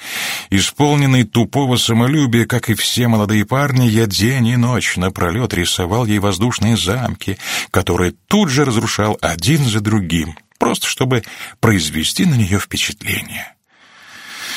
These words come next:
Теперь мне стало неловко за себя тогдашнего. Ещё вспомнилось, как у неё горели глаза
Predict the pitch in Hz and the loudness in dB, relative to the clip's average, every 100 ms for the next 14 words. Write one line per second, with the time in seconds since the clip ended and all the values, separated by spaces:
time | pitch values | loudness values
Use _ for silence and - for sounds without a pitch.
0 | - - _ _ _ - - 175 175 147 | -12 -14 _ _ _ -4 0 4 4 4
1 | - 139 156 135 101 123 117 - 95 92 | 2 2 4 4 4 2 0 -2 -2 -2
2 | - 90 87 73 - - - - 92 92 | -2 -2 -2 -2 -4 -6 -8 -6 -2 -2
3 | - - - - - - _ _ _ _ | -2 -4 -6 -8 -8 -18 _ _ _ _
4 | 87 90 135 - - 98 92 85 80 - | -4 0 0 -2 -2 0 0 -2 -4 -4
5 | - - 87 87 82 85 - - - - | -4 -2 -2 -2 -4 -6 -6 -8 -6 -4
6 | - 120 | -4 -6